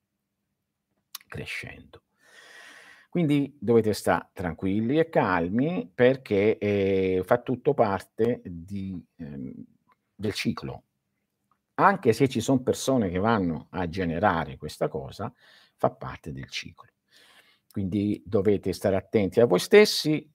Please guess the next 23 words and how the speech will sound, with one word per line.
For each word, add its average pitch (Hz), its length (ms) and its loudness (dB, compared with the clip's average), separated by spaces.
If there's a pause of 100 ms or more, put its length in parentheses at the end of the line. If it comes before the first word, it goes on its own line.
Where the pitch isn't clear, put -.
dovete 101 800 0
fare 104 260 2
in 107 100 2
maniera 110 340 2
di 90 140 -6
essere 98 400 -6
sempre 92 420 -4
più 82 140 -8
indipendenti. 73 840 -10
E 185 160 -4
qui, 127 340 0
se - 100 -2
volete 80 280 -2
essere 78 260 -8
liberi 123 480 0
e - 60 -10
salvi, 65 480 -6
ed 131 60 0
ecco 156 200 0
qui 233 140 0
entriamo 226 420 0
nel 82 260 -2
terzo 143 640 2